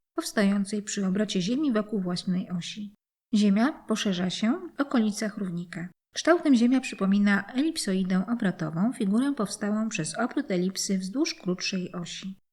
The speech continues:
Obok zdjęcie przedstawia ocean, elipsolidę, pion lokalny, kontynent i geoidę.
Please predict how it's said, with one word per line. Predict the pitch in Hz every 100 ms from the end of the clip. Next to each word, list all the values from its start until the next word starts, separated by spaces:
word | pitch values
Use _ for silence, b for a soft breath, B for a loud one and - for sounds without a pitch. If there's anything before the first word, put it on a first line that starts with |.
| _ _ _ -
Obok | 285 269 226
zdjęcie | 208 180 175 269 320 - _ _
przedstawia | - 285 - 233 208 202 185 190 - _ 240
ocean, | 233 214 170 185 302
elipsolidę, | 262 220 - 220 196 180 180 208 302 320 _
pion | - 269 254
lokalny, | 214 196 196 185 180 208 302 359 _ _
kontynent | - 349 269 247 247 233 - _ _ -
i | 254
geoidę. | 208 175 160 156 160 170